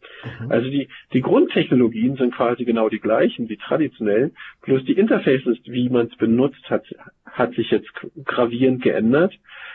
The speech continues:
Speaker 2: Und wenn ich die alte Methodik herannehmen würde und sage, ich baue jetzt erstmal eine virtuelle Maschine in Azure auf,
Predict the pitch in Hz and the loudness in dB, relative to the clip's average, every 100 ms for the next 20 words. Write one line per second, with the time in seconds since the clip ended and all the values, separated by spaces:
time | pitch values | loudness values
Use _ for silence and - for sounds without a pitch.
0 | - - 113 113 123 127 - - 113 - | -20 -8 -2 2 2 0 -2 -2 0 2
1 | 123 143 147 135 - 131 131 123 120 98 | 2 2 2 0 2 2 2 0 -2 -2
2 | 113 143 143 139 139 120 - 107 117 107 | 0 0 -2 0 0 0 0 0 0 -2
3 | 110 135 123 - 110 - 95 92 104 104 | 0 2 0 -2 -6 -4 -6 -4 -4 -6
4 | 82 87 - 170 - 156 139 147 135 135 | -6 -6 -4 -2 0 0 0 0 2 0